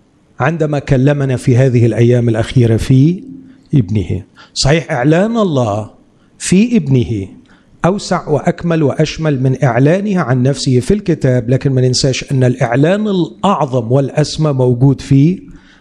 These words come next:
الكتاب، وبالتالي نحن لا مفر لنا من احترام كل كلمة في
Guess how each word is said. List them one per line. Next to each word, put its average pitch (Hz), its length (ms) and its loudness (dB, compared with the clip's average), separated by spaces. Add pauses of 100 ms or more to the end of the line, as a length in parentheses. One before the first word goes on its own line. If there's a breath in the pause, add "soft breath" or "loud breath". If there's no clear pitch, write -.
(160 loud breath)
الكتاب، 131 560 0
وبالتالي 180 640 0
نحن 135 500 0 (360 loud breath)
لا 214 480 0 (480 loud breath)
مفر 180 540 0
لنا 113 460 -2 (180)
من 127 120 2
احترام 131 600 0
كل 185 340 0
كلمة 117 480 0
في 117 480 2